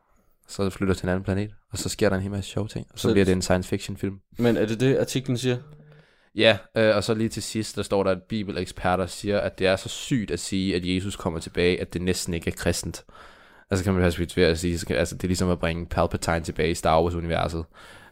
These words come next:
Speaker 1: øh, så det slet ikke er særlig Star Wars-agtigt. Men det skete jo så bare.
Speaker 2: Nå, så det, det er, at, at, at, øh, når jorden, er det, er det kristen, tolker det islam, eller hvad, jeg ved ikke, hvad det er. Men jeg ved i hvert fald, at der er noget med, at, at så vil Jesus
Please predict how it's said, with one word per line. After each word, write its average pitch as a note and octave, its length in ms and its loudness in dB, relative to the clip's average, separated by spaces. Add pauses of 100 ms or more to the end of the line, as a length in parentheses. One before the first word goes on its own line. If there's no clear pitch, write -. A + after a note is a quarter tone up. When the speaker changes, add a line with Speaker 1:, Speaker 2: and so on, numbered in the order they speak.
Speaker 1:
øh, E2+ 220 2
så - 100 -4
det D#2+ 100 -4
slet F2 140 -2
ikke E2+ 80 0
er F2 40 -2
særlig E2 220 -2
Star D#2+ 200 2
Wars-agtigt. E2 560 -2 (280)
Men F#2 140 0
det F2 80 -2
skete - 260 -6
jo - 60 -6
så - 100 -10
bare. - 200 -12 (140)
Speaker 2:
Nå, A#2 220 6
så G#2+ 120 -4
det, G#2+ 280 -2
det A2 140 4
er, G#2+ 120 6
at, G#2 160 4
at, G2 280 -4
at, G#2 280 -2
øh, G2+ 200 0
når G#2 120 0
jorden, G#2+ 580 0 (220)
er D2+ 100 -6
det, G#2+ 240 -2
er - 60 0
det A#2 140 0
kristen, A2+ 520 -2 (260)
tolker G#2+ 320 0
det G2+ 140 0
islam, G2 400 -2
eller G2 240 -4
hvad, G#2 160 2
jeg F#2+ 120 2
ved G#2 80 4
ikke, G2 140 2
hvad - 20 4
det F#2+ 60 4
er. F#2 140 -4 (400)
Men A2 200 0
jeg G#2+ 100 2
ved A2+ 100 4
i G#2+ 40 4
hvert G#2 180 6
fald, G#2 120 -6
at G2+ 160 -2
der G#2 60 4
er G2+ 140 6
noget G2+ 200 0
med, G2+ 200 -2
at, - 280 -6 (160)
at - 200 -12
så - 140 -6
vil G2+ 240 -2
Jesus G2+ 460 -4